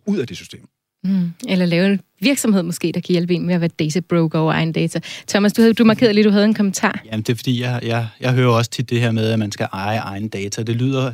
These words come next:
Speaker 3: det lyder flot som sådan et slagord. Men for det første, de der modeller, jeg har set for det, er jo utrolig omstændige. Det der, man skal have en lille smule, øh, penge tilbage, hvis en eller anden virksomhed bruger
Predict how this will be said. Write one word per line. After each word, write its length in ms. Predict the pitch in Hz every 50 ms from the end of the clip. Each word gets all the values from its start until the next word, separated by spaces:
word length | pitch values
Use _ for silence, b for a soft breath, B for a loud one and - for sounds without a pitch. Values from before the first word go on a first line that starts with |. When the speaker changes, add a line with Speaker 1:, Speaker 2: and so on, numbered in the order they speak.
| 113 -
Speaker 3:
det 120 | 127 117
lyder 160 | 123 131 135
flot 320 | 123 - - 110 107 113 -
som 180 | - 131 117
sådan 140 | - 120 117
et 100 | 113 107
slagord. 520 | - - 113 92 101 110 113 117 98 110 b b b b b b b
Men 80 | - 104
for 100 | - 110
det 100 | 104 -
første, 280 | 120 127 135 - - 131
de 60 | 135
der 60 | 127
modeller, 420 | 123 117 110 - 131 127 139 139
jeg 100 | 120 104
har 80 | 98 104
set 280 | - - 123 120 123 -
for 200 | - 104 101 98
det, 200 | 117 113 101 104
er 120 | 101 101
jo 200 | 98 104 104 110 _ -
utrolig 680 | 156 160 147 - - - - 143 139 139 135 120 120 113
omstændige. 480 | 107 104 - - 107 101 104 110 107
Det 120 | 104 113 110
der, 100 | 110 107
man 180 | 104 104 101
skal 140 | - - 113
have 200 | 104 110 113 113 - B B B B B B
en 180 | 123 110 113
lille 300 | 107 107 120 120 131 139
smule, 720 | 131 - - 120 110 110 117 117 127 131 127 113 107 104 101
øh, 220 | 101 95 98 95 90
penge 380 | - - - 107 107 117 127
tilbage, 600 | 120 - - - - 95 95 95 101 107 110 113
hvis 280 | 104 110 110 107 - 120
en 140 | 113 110 113
eller 140 | 107 104
anden 240 | 98 101 107 110 104
virksomhed 460 | 101 101 107 - - 107 95 101 92
bruger 280 | - _ _ 98 101